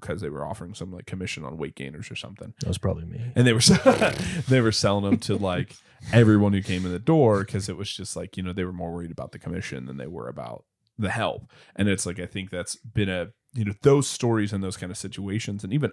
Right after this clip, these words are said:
Speaker 1: us being in situations too before where it's, like, you've been at, like,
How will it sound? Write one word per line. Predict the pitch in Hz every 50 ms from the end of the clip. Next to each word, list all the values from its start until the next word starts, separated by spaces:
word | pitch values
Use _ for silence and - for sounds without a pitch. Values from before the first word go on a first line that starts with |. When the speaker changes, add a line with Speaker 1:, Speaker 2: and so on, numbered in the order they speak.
| -
Speaker 1:
us | - 101 104 -
being | - - 90 92 90
in | 90 98
situations | - - 110 - - - 73 101 - - - -
too | - - 98 90
before | - - - - 85 87 80 -
where | - - - -
it's, | - - -
like, | - 64 67 _ _ _ _ _ _ _
you've | - 87 78
been | 69 76 78
at, | 76 69 - - -
like, | 82 71 62 -